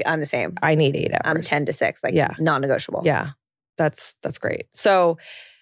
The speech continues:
Speaker 2: I mean, yeah, there are times where I don't get that and, and I'm so aware of it.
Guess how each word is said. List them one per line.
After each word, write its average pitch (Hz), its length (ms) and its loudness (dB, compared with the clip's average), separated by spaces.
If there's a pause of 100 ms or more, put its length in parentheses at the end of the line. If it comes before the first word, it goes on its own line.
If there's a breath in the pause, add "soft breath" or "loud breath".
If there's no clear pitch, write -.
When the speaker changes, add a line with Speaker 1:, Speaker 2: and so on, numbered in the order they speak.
(120)
Speaker 2:
I - 20 4
mean, 240 180 6
yeah, 185 140 6
there 156 160 4
are 151 40 2
times 151 300 -2
where 147 100 2
I 147 40 2
don't 143 220 -2
get 147 180 -2
that 160 380 2
and, 147 300 -2
and 147 100 0
I'm 143 100 0
so 143 240 2
aware 85 260 2
of - 80 -4
it. - 200 0